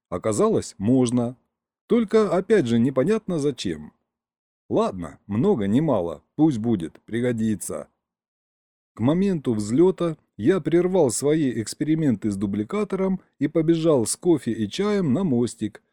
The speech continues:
но взлет прошел буднично, стандартно, ничего интересного. Правда, порадовала полиция, вздумавшая, похоже, немножко поживиться за наш счет. Едва мы вышли на орбиту Ревильды, как к нам подскочил полицейский крейсер,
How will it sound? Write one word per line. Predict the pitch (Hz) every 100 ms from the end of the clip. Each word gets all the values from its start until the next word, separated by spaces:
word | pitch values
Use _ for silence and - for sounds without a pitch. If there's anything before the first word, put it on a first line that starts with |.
| _ 147
но | 247
взлет | 226 185 233 262 -
прошел | 143 165 226 196
буднично, | 120 185 170 160 - 151 147
стандартно, | 123 220 196 104 101 101 - 101
ничего | 202 247 254 247
интересного. | 156 101 92 185 - 92 87 - _ _ _ _ -
Правда, | - 220 202 226 220
порадовала | - 107 135 165 170 165
полиция, | 156 139 120 98 123 110 113 - _ _ -
вздумавшая, | 95 101 202 202 165 185 185 175
похоже, | 123 - 156 131
немножко | 98 92 160 214 214
поживиться | 202 131 90 82 127 - 165
за | 127
наш | 92 101 117
счет. | - 92 87 _ _ _ _ _ _
Едва | 98 151 160 170 135
мы | 127 131
вышли | 110 151 107
на | 104 104
орбиту | 104 175 165 113
Ревильды, | 110 160 226 143 92 85
как | - 196
к | -
нам | 208 220
подскочил | 160 123 - 120 233 208
полицейский | 123 120 - 208 202 214 196
крейсер, | 151 147 131 135 123